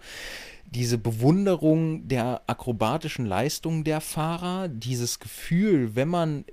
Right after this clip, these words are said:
diese Fahrer trifft oder wenn man Videos sieht aus dem Fahrerlager, wie sie miteinander umgehen, dieses Miteinander und nicht das, nicht wirklich das Gegeneinander, die wirklich fein säuberlich ausgearbeiteten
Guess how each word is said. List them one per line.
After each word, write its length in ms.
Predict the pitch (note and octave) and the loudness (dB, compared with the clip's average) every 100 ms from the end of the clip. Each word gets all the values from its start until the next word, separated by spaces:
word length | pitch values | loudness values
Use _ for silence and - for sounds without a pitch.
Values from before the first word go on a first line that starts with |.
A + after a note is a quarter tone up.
| - - - - - - _ | -20 -20 -20 -20 -20 -20 _
diese 380 | - A2+ C3 C3+ | -16 -8 -4 -4
Fahrer 320 | - C3+ B2+ | -2 0 0
trifft 380 | - - F3 - | -2 4 2 4
oder 180 | B2 B2 | 0 2
wenn 100 | B2+ | 2
man 320 | C3+ C3 C3 | 4 2 2
Videos 380 | B2+ D3 D#3 B2+ | -2 0 0 0
sieht 160 | C3+ - | -4 -4
aus 160 | A#2 | -4
dem 120 | B2+ | -4
Fahrerlager, 840 | A#2+ - D#3 D3 A2 F#2+ G2 G#2 G2 | -4 -2 0 0 0 0 0 -2 -4
wie 160 | A#2+ D3+ | -2 -2
sie 120 | D3 | 0
miteinander 560 | C#3 B2+ B2 B2+ A#2+ - | -2 -2 -2 -2 -2 0
umgehen, 520 | D#3 D#3+ G#2+ F#2 F#2+ | 0 0 -2 -2 -2
dieses 300 | G2+ G#2+ - | -4 -8 2
Miteinander 640 | D3+ - A2+ G#2 F#2+ F#2+ | 2 2 0 0 0 -2
und 80 | F#2+ | -2
nicht 220 | A2 - | -4 -2
das, 160 | A#2 - | -2 0
nicht 240 | A#2+ D3 | -2 -2
wirklich 260 | C#3 D3+ B2+ | 0 -2 -2
das 200 | G2 - | -6 -4
Gegeneinander, 680 | F#2 F2 D2+ D#2+ E2 F2 F2+ - - - - - - | -6 -4 -6 -6 -4 -4 -6 -10 -16 -14 -16 -10 -2
die 340 | B2 A#2+ A2+ - - - - - - - - - - | 6 6 6 2 -18 -20 -20 -20 -20 -20 -20 -20 -12
wirklich 400 | A#2+ D3 C#3+ - | 0 0 0 -4
fein 480 | - - C3 F3+ F#3 | -8 -2 2 2 2
säuberlich 560 | C#3 D3 E3+ D#3 D3+ - | 4 2 4 0 0 0
ausgearbeiteten 960 | D#3 - - C#3 D#3 D3 C#3+ C#3+ C3+ | 0 0 -2 0 0 -2 -4 -4 -4